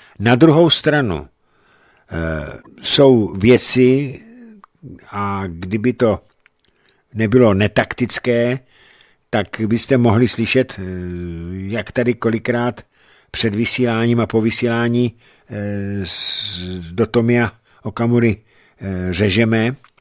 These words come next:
když, eh, poukazujeme na věci, které se nám nelíbějí.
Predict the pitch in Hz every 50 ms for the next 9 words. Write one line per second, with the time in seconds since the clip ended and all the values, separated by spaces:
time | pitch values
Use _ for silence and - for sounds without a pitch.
0 | _ _ _ _ _ _ _ _ _ _ _ _ - 110 92 92 92 90 107 101
1 | - - - - - 98 95 92 92 92 90 85 - _ _ _ - 110 104 90
2 | 113 101 92 110 113 113 113 110 110 104 110 107 - - 107 - 110 104 110 107
3 | - 123 117 117 113 117 117 117 117 131 139 127 107 92 85 80 80 78 76 76